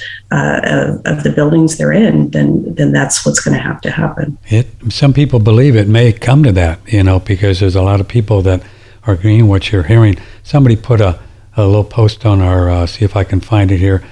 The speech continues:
Speaker 2: on our social media platform. Uh, this is interesting. She says, "Really confused by all the unmask our children signs. The state isn't masking your kid.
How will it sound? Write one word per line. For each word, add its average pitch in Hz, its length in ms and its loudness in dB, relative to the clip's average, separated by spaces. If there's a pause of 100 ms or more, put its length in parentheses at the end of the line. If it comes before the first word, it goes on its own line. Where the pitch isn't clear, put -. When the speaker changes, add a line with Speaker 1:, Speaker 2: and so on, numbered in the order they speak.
(480)
Speaker 2:
on 110 100 2
our 95 80 2
social 104 400 -2
media 101 520 2 (180)
platform. 101 640 0 (320)
Uh, 98 280 0
this 123 300 -2
is 98 140 2 (760)
interesting. 117 640 0 (480)
She 135 260 0
says, 117 520 0 (260)
"Really 175 280 4
confused 143 720 2
by 117 360 2 (520)
all 139 240 2
the 123 200 4
unmask 127 540 4
our 117 200 2
children 139 520 2
signs. 87 640 -2 (720)
The 120 100 -2
state 156 380 0
isn't 127 260 4
masking 120 480 2
your 98 140 2
kid. 95 500 -2